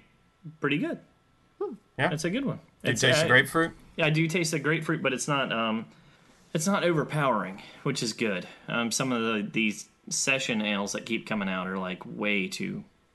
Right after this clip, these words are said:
Speaker 1: too much.
Speaker 3: Right. Is that a, is
Speaker 1: Speaking
Speaker 3: that
Speaker 1: of
Speaker 3: grapefruit in a session ale, or is it in an I P A? Does it say?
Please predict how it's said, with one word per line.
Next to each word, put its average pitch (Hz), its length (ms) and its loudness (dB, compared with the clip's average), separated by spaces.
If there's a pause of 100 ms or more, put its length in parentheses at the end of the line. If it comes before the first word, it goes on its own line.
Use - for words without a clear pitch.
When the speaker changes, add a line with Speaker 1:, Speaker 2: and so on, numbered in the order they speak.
(120)
Speaker 1:
too 110 120 -4
much. - 420 -6 (340)
Speaker 3:
Right. 113 280 -4
Is 131 120 -2
that 160 160 12
a, 156 60 10
is 139 80 4
Speaker 1:
Speaking 127 140 2
Speaker 3:
that 127 100 6
Speaker 1:
of 101 40 2
Speaker 3:
grapefruit 131 420 4
in 117 120 2
a 104 40 0
session 139 380 2
ale, 143 260 2
or 98 160 2
is 95 140 -6
it 104 80 -6
in 98 120 -4
an 95 120 -6
I 101 140 2
P 107 180 -8
A? 120 320 -2
Does 92 180 -12
it 104 40 -12
say? 110 240 -6